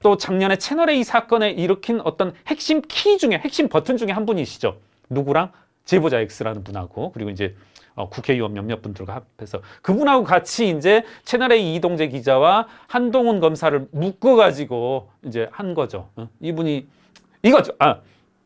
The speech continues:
정확히는 <laughs> 사실은 이게 그 말은 맞아요. 뭐 이게 뭐, 어, 제가 경찰에 끌려갈지 그럴 말일지는 모르지만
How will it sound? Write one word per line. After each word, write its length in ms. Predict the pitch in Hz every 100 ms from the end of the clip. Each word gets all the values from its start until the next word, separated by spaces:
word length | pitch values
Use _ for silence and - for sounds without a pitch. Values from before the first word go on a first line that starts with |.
| _ _ _ -
정확히는 580 | - 190 175 - 143 117 - - - - _ _ _ _ _ _ _ _ _ _ - - _ _ _
<laughs> 500 | 147 - 127 - - _
사실은 960 | - - 165 - 262 208 196 220 165 98 - -
이게 480 | 202 262 262 262 233
그 180 | - 185
말은 360 | 185 220 330 349
맞아요. 400 | 185 180 240 202
뭐 160 | 226
이게 540 | 226 233 247 240 277 269
뭐, 340 | 233 240 220 -
어, 160 | 233
제가 300 | - 220 226
경찰에 340 | 220 233 247 220
끌려갈지 680 | 320 302 339 294 202 - 214
그럴 260 | 196 233
말일지는 500 | 233 214 196 190 202
모르지만 580 | 170 190 170 165 165 131